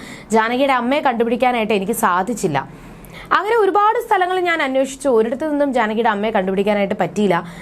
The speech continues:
പിന്നെ ഈ മ-, ആ, മാനസിക പ്രശ്നങ്ങൾ ഉണ്ടായിരുന്നത് കൊണ്ട് തന്നെ എവിടെയെങ്കിലും ആക്സിഡന്റ് പറ്റി മരിച്ചോ എന്ന് ഞങ്ങൾ വിചാരിച്ചു. അങ്ങനെ ഞങ്ങൾ ആ ഒരു, ആ, അന്വേഷണം വെറുതെ വിടുവായിരുന്നു. അതിനുശേഷം സൂര്യ സാർ അന്വേഷിച്ചോ എന്നറിയത്തില്ല.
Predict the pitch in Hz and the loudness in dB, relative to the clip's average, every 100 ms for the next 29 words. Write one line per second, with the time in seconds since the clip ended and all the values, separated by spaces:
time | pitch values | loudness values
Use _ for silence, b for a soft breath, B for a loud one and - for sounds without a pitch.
0 | - 185 208 226 202 196 214 202 180 180 | -2 0 2 2 2 2 4 2 0 0
1 | 175 180 175 180 185 - 269 254 262 233 | 0 0 0 0 0 -2 -2 0 0 -4
2 | - 254 254 220 226 226 240 240 254 247 | -2 0 2 2 2 0 0 0 0 0
3 | 240 233 302 359 B - 277 277 294 285 | 0 0 -2 -4 B -4 0 0 0 0
4 | 254 - 285 277 277 269 269 240 220 - | -2 -4 -2 2 2 0 0 -2 -2 0
5 | 277 269 233 233 247 - 214 220 226 208 | 2 2 0 0 -2 0 -2 0 0 2
6 | 214 202 208 269 - 208 220 226 208 208 | 2 0 -2 -2 0 0 0 0 0 2
7 | 208 202 208 208 233 226 180 175 170 180 | 2 2 2 2 0 0 0 0 0 0
8 | 180 202 - 233 - 180 175 180 214 196 | 0 -2 0 -2 -2 -2 0 2 2 2
9 | 190 165 165 214 B B B - 285 392 | 2 0 -2 -4 B B B -2 0 0
10 | 440 415 415 403 330 330 370 381 381 294 | 2 2 0 0 2 4 2 2 0 0
11 | 294 339 - - 349 277 220 196 220 220 | 0 -2 -2 0 0 2 0 0 -2 -2
12 | 151 | -2